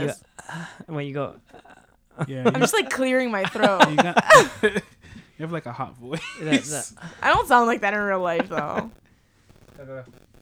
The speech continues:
Speaker 1: go.
Speaker 3: Um, okay. We're, how Hugo and Karan met Nina.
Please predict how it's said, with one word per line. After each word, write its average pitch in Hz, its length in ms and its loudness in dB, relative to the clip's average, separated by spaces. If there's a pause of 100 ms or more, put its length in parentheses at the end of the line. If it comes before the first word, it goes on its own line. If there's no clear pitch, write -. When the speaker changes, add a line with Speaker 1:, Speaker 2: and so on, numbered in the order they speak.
(520)
Speaker 1:
go. 147 60 -6
Speaker 3:
Um, 139 380 -2 (320)
okay. 113 220 -12 (160)
We're, 127 160 -12 (640)
how 170 280 0
Hugo 120 640 -8 (380)
and 151 200 -8
Karan 123 520 -8
met 123 200 -12
Nina. 62 460 -16